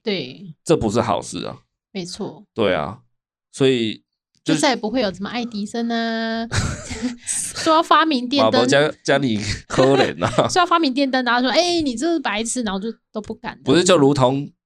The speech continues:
Speaker 2: 我们这一集最前面，你看我要聊这个，你就在那边说我不够严肃，不够什么。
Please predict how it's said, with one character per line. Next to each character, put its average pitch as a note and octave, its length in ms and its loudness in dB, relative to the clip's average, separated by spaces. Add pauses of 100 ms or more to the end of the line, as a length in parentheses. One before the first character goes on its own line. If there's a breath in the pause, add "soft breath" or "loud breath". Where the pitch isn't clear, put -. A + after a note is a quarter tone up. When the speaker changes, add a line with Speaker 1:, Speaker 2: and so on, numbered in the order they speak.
(280)
Speaker 2:
我 A2+ 100 -4
们 G#2 140 0
这 B2+ 180 2
一 C3+ 60 4
集 F#2 200 -4
最 A2 240 2
前 G2 240 0
面， F2+ 440 -4
你 F#2+ 60 -12
看 A2+ 240 0
我 F2 160 2
要 A#2+ 100 4
聊 G2+ 240 4
这 G#2 120 0
个， F2 300 -2
你 F2+ 120 -6
就 A#2+ 140 2
在 A#2 100 4
那 A2+ 40 2
边 A2+ 120 4
说 G#2+ 360 4
我 C2+ 80 0
不 F2 140 -8
够 G#2+ 380 2
严 D#2+ 220 -2
肃， F#2 260 0
不 F2 140 -6
够 G2+ 180 2
什 - 180 -4
么。 - 200 -18